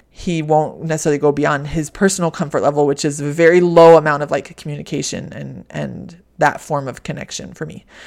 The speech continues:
So, I mean, I could get more specific than that, but I don't really need to. But I'll just, I just wanna say that there was this particular day where it came to a head,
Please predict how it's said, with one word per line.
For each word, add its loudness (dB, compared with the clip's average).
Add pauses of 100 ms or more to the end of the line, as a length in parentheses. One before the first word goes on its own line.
(320)
So, 8
I 0
mean, 0
I 4
could -2
get 4
more 0
specific -6
than -6
that, 2
but 2
I 6
don't 4
really 0
need -10
to. -2
But 2
I'll 2
just, -2
I -4
just -2
wanna -2
say 0
that -4 (300)
there -2
was -2
this -6
particular 0
day 2
where 0
it -8
came -10
to -8
a -2
head, -10